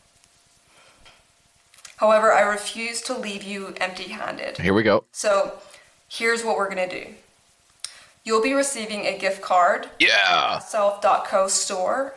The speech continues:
Speaker 1: for one hundred and ten percent of the amount that you pledged, and it never expires.
Speaker 2: All right, look.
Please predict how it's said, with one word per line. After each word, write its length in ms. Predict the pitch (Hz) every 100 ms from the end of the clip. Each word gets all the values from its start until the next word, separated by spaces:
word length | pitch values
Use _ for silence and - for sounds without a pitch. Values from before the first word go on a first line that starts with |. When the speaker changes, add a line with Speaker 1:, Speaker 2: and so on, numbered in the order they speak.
| -
Speaker 1:
for 340 | 226 214 196
one 180 | 202 202
hundred 300 | 220 233 240
and 140 | 233
ten 240 | - 208 214
percent 440 | 240 - 190 190
of 100 | -
the 100 | 196
amount 300 | 185 180 180 185
that 80 |
you 80 | 165
pledged, 680 | - - 180 202 240 - - - - - - -
and 180 | 208 202
it 140 | 202
never 580 | 196 190 202 202 202 196 -
expires. 1040 | - - - - 143 107 - - - - - _ _ _ _ _ _ _ -
Speaker 2:
All 80 | 57
right, 160 | 50 -
look. 200 | 98 104